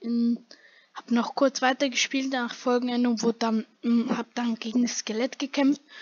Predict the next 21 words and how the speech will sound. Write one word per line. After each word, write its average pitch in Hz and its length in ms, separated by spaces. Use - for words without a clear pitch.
<clears throat> - 720
und 240 120
wurde 254 160
dann 240 140
hinterrücks 254 540
von 240 140
einem 226 100
Creeper 247 320
in 233 100
die 233 140
Luft 240 200
gesprengt. 247 420
Also, 214 260
ich - 80
hab 233 120
dann 247 180
eine 262 100
neue 254 260
Folge 254 360
aufgenommen 247 420
danach 240 460